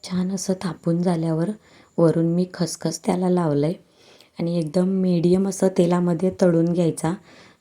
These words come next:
जास्त गरम झालं तर ते जळतात आणि कमी असलं की कच्चे राहतात, वातुळ बनतात, म्हणून मीडियम तला-, तळून घ्यायचे, सॉरी. आणि काही मी बघा, हे मी घरी बनवलेत गेल्यावर, हे पण परफेक्ट असे मस्त आलेत,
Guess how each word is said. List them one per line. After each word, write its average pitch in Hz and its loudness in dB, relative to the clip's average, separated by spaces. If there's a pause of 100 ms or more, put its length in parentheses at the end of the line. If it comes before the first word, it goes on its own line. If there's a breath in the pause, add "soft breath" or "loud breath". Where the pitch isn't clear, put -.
जास्त 165 -2
गरम 170 2
झालं 165 -2 (120)
तर 165 0
ते 170 -4
जळतात 160 0
आणि 170 0
कमी 175 0
असलं 175 -4
की 190 4
कच्चे 185 0
राहतात, 160 -4
वातुळ 165 0
बनतात, 156 0 (640 soft breath)
म्हणून 170 0
मीडियम 175 2
तला-, 156 -4 (420)
तळून 165 2
घ्यायचे, 156 -6
सॉरी. 156 -2 (720 loud breath)
आणि 165 0
काही 170 -2
मी 180 2
बघा, 170 0
हे 180 -2
मी 180 2
घरी 170 2
बनवलेत 160 4
गेल्यावर, 151 0 (440 loud breath)
हे 175 4
पण 185 0
परफेक्ट 185 0
असे 185 0
मस्त 180 -2
आलेत, 156 0